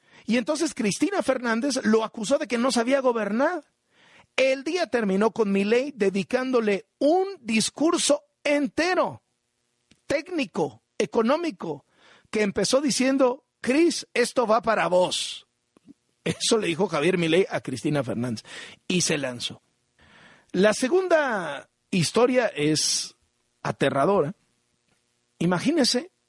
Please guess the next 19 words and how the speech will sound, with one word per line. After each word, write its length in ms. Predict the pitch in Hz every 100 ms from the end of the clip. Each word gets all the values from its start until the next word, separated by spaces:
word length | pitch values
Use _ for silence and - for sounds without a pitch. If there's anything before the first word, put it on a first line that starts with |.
| _
una 220 | 165 190
familia 400 | - 151 165 202
argentina 580 | 180 - 135 127 226 233
que 160 | - 139
vive 400 | 143 143 156 - -
en 120 | 135
Israel, 440 | 127 110 117 226 285
tienen 300 | 160 139 135
las 140 | 120
dos 180 | 139 131
nacionalidades, 760 | 139 - 139 147 208 277 262 -
argentino-israelí. 1800 | 156 131 - 147 143 120 - - - - - 143 135 135 104 - - _ _ _ _ _ _ _ _ _ _ _ _ _ _ _ _ _ _ _ _ -
Adrián 440 | 151 180 320 339
Marcelo 540 | 277 175 - 190 160 156
Posamzer 1080 | - 143 - - 175 135 113 135 107 - _ _ _ _ _ _ _ _ _ -
es 160 | 151
un 120 | 214
argentino 600 | 202 - 156 175 170 170
israelí 540 | 151 127 139 117 104